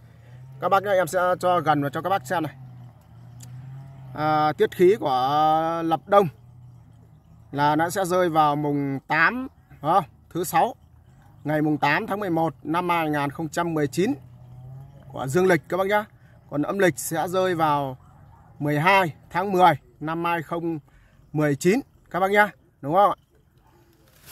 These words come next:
Hai không mười chín đúng không? Thì lập, à, đông chí này. Đông chí sẽ rơi vào, à, mười,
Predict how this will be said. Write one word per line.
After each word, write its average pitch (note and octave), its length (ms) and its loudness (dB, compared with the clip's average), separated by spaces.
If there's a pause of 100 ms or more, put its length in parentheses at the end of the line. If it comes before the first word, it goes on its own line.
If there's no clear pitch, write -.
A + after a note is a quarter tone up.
(560)
Hai F3 180 0
không G3 140 -2
mười F3 80 2
chín F#3 200 0
đúng A3 80 0
không? A3 160 6 (380)
Thì E3 200 -2
lập, E3 220 2 (520)
à, D#3 420 0 (420)
đông F#3+ 180 2
chí G3 200 -4
này. G#3+ 200 -2 (1160)
Đông F3+ 240 0
chí F#3 240 2
sẽ G3+ 140 -2 (120)
rơi G3+ 260 4
vào, D#3 480 0
à, D3 380 -2 (480)
mười, D#3+ 260 0